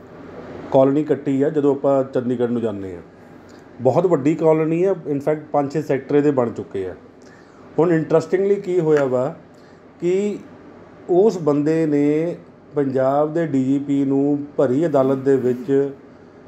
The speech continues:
embarrass ਹੋਣ ਵਾਸਤੇ ਮਜਬੂਰ ਕਰ ਦਿੱਤਾ। ਹੁਣ problem ਕੀ ਆ? ਪ੍ਰੋਬਲਮ ਇਹ ਹੈਗੀ ਆ ਕਿ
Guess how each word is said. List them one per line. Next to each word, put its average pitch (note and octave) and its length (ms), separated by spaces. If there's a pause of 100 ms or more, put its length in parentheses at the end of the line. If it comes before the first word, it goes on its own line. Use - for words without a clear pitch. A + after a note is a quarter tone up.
(380)
embarrass D3 440
ਹੋਣ D3+ 140
ਵਾਸਤੇ D3+ 300
ਮਜਬੂਰ B2 400
ਕਰ A#2 160
ਦਿੱਤਾ। F#2 340 (1500)
ਹੁਣ G#3 220
problem F3 540
ਕੀ E3 260
ਆ? F#2 120 (960)
ਪ੍ਰੋਬਲਮ D#3 520
ਇਹ F#3 220
ਹੈਗੀ D#3 420
ਆ C3 340 (360)
ਕਿ F#3 380